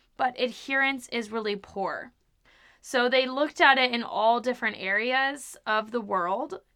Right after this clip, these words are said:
and they saw that, yes, there was a statistical weight loss difference, but overall, most people dropped off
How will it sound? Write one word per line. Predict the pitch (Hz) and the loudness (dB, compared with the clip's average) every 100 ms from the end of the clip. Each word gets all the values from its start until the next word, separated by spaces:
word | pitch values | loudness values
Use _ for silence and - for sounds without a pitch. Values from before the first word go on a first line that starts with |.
| - | -4
and | 240 247 | -2 0
they | 240 240 | -2 -2
saw | - 233 233 247 240 | 0 4 6 6 4
that, | 220 - - _ | 0 0 -10 _
yes, | 214 202 214 247 330 - - | -18 -2 2 4 2 -8 -4
there | 277 | 0
was | 254 247 | 0 -2
a | 247 | -4
statistical | - 247 - 240 - 254 247 233 | -10 -12 -10 -12 -8 -8 -6 -4
weight | 208 - | -4 -4
loss | - 208 202 - | -2 -2 -2 -8
difference, | - 294 - 185 196 - - _ _ _ _ - | -6 -6 -4 -6 -6 -16 -20 _ _ _ _ 4
but | 277 233 - - _ | 4 4 -4 -20 _
overall, | 302 359 359 302 220 214 240 330 - - | 2 4 4 4 4 4 2 0 -8 -8
most | 233 247 285 294 294 | -2 0 0 -2 -10
people | 254 269 | -4 -4
dropped | 214 220 208 220 | 0 2 2 2
off | 202 214 254 | 2 2 0